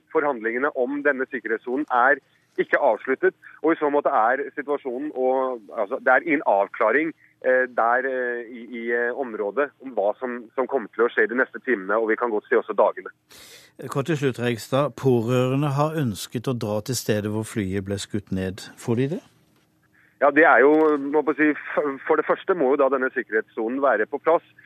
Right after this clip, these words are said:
Speaker 1: men, eh, så det er et spørsmål som er vanskelig å besvare slik situasjonen er akkurat nå. Man må vel nesten kunne anta at de på et eller annet tidspunkt vil få muligheten til det, all den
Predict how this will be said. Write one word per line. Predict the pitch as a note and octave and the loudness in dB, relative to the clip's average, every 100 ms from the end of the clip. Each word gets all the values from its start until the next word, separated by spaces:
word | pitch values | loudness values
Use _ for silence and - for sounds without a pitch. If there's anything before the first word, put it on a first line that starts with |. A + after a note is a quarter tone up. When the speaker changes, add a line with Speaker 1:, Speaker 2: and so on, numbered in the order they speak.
| - _ | -20 _
Speaker 1:
men, | D3 D3 D#3 | 0 2 2
eh, | D3+ D3 D3 C#3+ C#3+ C#3+ C#3+ C#3 B2 - | 0 0 0 -2 -6 -8 -12 -18 -20 -14
så | D3 | -4
det | D3 | 0
er | E3+ C#3+ C3 | 2 2 2
et | C#3+ | -2
spørsmål | - A#2+ - C3 | -4 -6 -4 -8
som | D3 C3 | -4 0
er | C3+ | 0
vanskelig | C#3+ A2 - A2+ C3 | 0 -6 -8 -4 -2
å | |
besvare | C3 - A#2 G#2 B2+ | -4 -2 0 2 0
slik | - A#2 | 0 -4
situasjonen | C#3 B2+ C#3 B2 C3 | -4 -4 -2 -2 -2
er | B2+ C3 | 0 0
akkurat | - - C3+ | 0 0 2
nå. | E3+ F#3 - - _ D3 | 4 2 -2 -20 _ -2
Man | D3+ | 2
må | B2 A2 | 2 4
vel | D3+ C#3 | 2 0
nesten | A2+ - C3+ | -4 -4 -8
kunne | C#3 C#3 | -2 -2
anta | A#2 G2 - B2+ | -2 -4 0 0
at | - | 0
de | B2 | 0
på | C3+ | 0
et | A#2 | 0
eller | B2 | -2
annet | A#2+ | -2
tidspunkt | G#2 B2+ B2 | -6 -6 -6
vil | A2+ A2 B2 - | -4 -4 -4 -2
få | B2 C3 | 0 2
muligheten | A#2 G2 F#2+ - A#2+ A#2+ - | 0 0 0 -2 -6 -2 0
til | B2+ | 0
det, | B2 C3+ - - - | 4 2 2 -6 -4
all | A#2 A#2 | -2 0
den | A#2+ | -2